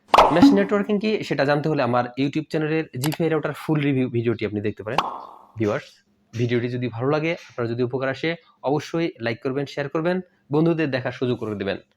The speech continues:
সেই সাথে সাবস্ক্রাইব করবেন এবং হ্যাঁ, অবশ্যই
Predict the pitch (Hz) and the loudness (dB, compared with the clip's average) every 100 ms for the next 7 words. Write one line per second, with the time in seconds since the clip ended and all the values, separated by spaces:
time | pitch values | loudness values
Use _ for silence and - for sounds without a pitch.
0 | _ - - 127 127 139 - 131 - 147 | _ 4 6 8 8 8 4 -6 -4 -4
1 | 135 156 180 208 - _ _ - 117 120 | -4 -2 -2 -4 -14 _ _ -4 -2 0
2 | 131 101 - - - 156 - 190 | 0 -2 -8 -8 -2 0 2 0